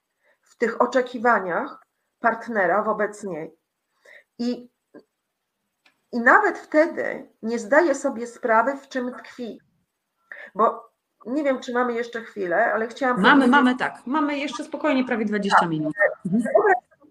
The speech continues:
Speaker 1: taką sytuację, że chcesz wyjść do swoich przyjaciółek na pogaduchy.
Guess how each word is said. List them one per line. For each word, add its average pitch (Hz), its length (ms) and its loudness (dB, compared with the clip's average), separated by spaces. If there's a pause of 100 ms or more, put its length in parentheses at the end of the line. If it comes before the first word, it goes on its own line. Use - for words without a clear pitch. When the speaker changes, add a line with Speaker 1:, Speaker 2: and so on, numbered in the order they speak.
Speaker 1:
taką 262 200 0
sytuację, 233 920 -2 (460)
że 233 180 2
chcesz 330 400 -4 (100)
wyjść 240 680 -4
do 240 120 2
swoich 262 420 0
przyjaciółek 214 880 -4
na 202 120 -2
pogaduchy. 196 680 -6